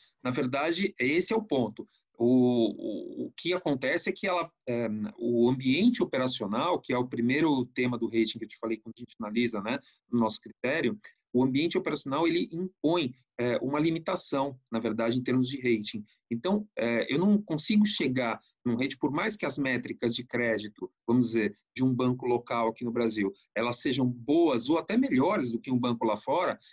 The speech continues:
eu não consigo chegar nessa, nu-, numa nota, é, igual ao do, do banco lá fora, porque eu tenho a limitação do país. Então, o risco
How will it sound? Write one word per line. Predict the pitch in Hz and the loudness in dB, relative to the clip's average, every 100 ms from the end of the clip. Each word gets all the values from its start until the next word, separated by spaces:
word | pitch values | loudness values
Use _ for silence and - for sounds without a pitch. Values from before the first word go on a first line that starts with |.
| _ | _
eu | 156 | 0
não | 185 226 | 2 2
consigo | 240 208 - 233 185 | -2 -4 0 0 0
chegar | - 147 131 123 104 - _ _ | -6 -6 -4 -2 -2 -6 _ _
nessa, | 120 120 - 123 110 110 | -4 -4 -2 -2 0 -2
nu-, | 127 135 | -2 -4
numa | 135 131 120 | -6 -4 -2
nota, | 123 120 117 117 107 - | 0 0 0 -4 -4 -6
é, | 110 107 104 104 104 | -4 -2 0 -2 -4
igual | 135 123 143 151 131 | -4 0 0 2 2
ao | 120 | 0
do, | 117 113 107 107 113 117 | 0 -2 0 -4 -8 -10
do | 113 | -8
banco | 117 113 117 | -6 -4 -2
lá | 104 | -4
fora, | - 170 185 - _ - | -2 -2 -2 -6 _ -6
porque | - - | -6 0
eu | 185 | -2
tenho | - 170 | 0 -2
a | 180 | 0
limitação | 180 185 190 - 160 | -2 -4 -6 -6 -8
do | 160 | -8
país. | - 175 135 117 | -2 2 2 0
Então, | 113 160 175 | -2 0 2
o | 135 | 2
risco | 135 180 - | 0 -2 -6